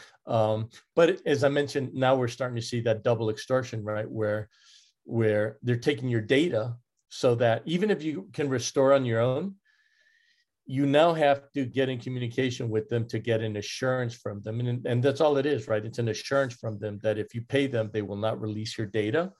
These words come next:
Um, now, you, you may ask, "Well, they still have your data. Can you believe them if they say they're not gonna release your data if you pay them?"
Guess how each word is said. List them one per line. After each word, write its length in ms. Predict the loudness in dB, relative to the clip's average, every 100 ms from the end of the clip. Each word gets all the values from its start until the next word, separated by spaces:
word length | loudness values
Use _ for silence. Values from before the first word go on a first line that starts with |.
| _ _ _ _
Um, 600 | 0 4 4 4 2 -4 -12 _ _ _ _
now, 560 | 2 6 6 6 4 -4 _ _ _ _ _ -12
you, 340 | -4 -4 -4 -6
you 140 | -2 2
may 200 | 4 6
ask, 340 | 6 4 0
"Well, 520 | 0 2 4 2 -2 _ _ _
they 120 | -6
still 200 | -4 0
have 160 | 2 2
your 80 | 0
data. 540 | 0 2 2 0 -4 -6
Can 180 | -6
you 60 | -4
believe 480 | -2 0 2 2 2
them 420 | 2 2 0 -4
if 220 | -4 -6 -8 _
they 180 | -6 -4
say 560 | -2 0 2 0 -2 -4
they're 100 | -4
not 180 | -4
gonna 220 | -4 -6 -6
release 260 | -6 -8
your 100 | -8
data 240 | -4 -2 -4
if 120 | -8
you 80 | -8
pay 240 | -4 -4
them?" 180 | -4